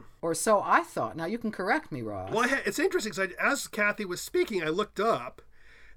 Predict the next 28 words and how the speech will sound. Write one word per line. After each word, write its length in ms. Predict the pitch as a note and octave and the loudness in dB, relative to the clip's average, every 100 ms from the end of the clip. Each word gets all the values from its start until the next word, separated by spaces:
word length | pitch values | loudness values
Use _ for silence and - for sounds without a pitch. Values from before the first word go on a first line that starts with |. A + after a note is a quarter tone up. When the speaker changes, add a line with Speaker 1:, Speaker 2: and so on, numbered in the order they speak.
| - | -4
Speaker 2:
and 80 | F#3 | 0
I 80 | G3 | 4
have 240 | G#3 D3+ | 4 2
two 240 | - C#4+ D4+ | -4 0 2
different 340 | A#3 - G#3 | 0 0 -4
sets 280 | - F#3 G3 | -2 -2 -4
of 100 | D3 | 0
definitions. 880 | F#3+ F3 F#3 A3+ - - - - B2+ | 0 0 -2 -2 -2 -10 -14 -16 0
One 300 | F3+ D4+ E4 | 4 4 2
says 440 | - F#3 F3 E3 | 0 0 0 -4
personal 540 | - G3+ A3 - F3 | -2 2 2 2 -2
anxiety. 680 | D3 B2+ B2 A2+ G2+ G2 A#2 | -2 -2 -2 -2 -2 -8 -4
Speaker 1:
The 60 | G#3 | 0
one 220 | B3+ F4 | 2 4
that 80 | D#4 | 2
agrees 240 | B3+ A#3+ | 0 -2
with 120 | A3+ | -2
me 140 | A3+ G#3+ | 0 0
is 120 | - | -2
the 60 | F#3 | -4
correct 360 | F#3+ F3+ - D3 | -2 -2 -2 -6
one. 160 | B2 | -4
Go 180 | B2+ F#3 | -2 0
on. 240 | B2+ G2 - - | 0 -4 -10 -10
<laughs> 120 | - | -6
Speaker 2:
And 180 | D3 D3 | -2 2
the 120 | D#3 | 2
other 460 | F#3+ A#3+ A#3 A3 | 2 6 4 4